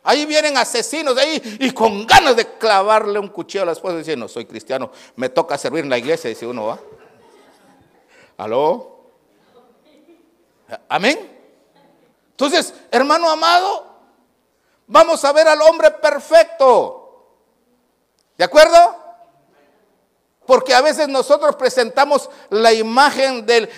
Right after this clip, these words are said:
del hombre espiritual cristiano mudo, ciego y con las manos atadas y pies. No tiene derecho a hablar, no tiene derecho a hacer nada, se tiene que quedar callado. No es cierto.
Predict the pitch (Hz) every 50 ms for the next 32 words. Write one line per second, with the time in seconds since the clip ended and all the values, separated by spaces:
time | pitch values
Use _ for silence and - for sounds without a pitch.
0 | - - - 185 214 220 220 220 214 247 269 277 269 254 240 214 - - - 220
1 | 226 214 208 214 214 240 254 247 254 247 233 233 214 - - - 247 254 262 262
2 | 220 - - - - - - 151 180 208 294 339 392 415 480 523 508 466 440 466
3 | - - - - _ _ _ _ - - - - - 294 330 370 392 370 370 370
4 | 359 370 - - - - - - _ _ _ _ _ _ _ _ _ _ _ _
5 | _ _ _ _ _ _ _ _ _ _ _ _ _ _ _ 165 160 165 - 165
6 | 156 147 139 139 160 170 190 180 156 - 139 - - 185 165 113 - - 101 _
7 | 92 92 - - - - - _ _ 113 123 127 - 143 139 139 117 110 110 120
8 | 139 135 - 117 104 107 135 170 220 - 294 - - - 156 143 143 127 123 135
9 | 143 - 120 101 - - 139 127 113 120 135 175 240 349 370 302 - - - -
10 | - - 151 - - 151 151 147 - 139 135 - - 117 120 117 - - 117 120
11 | 139 127 113 123 135 131 143 147 - - 156 165 165 165 - - 85 -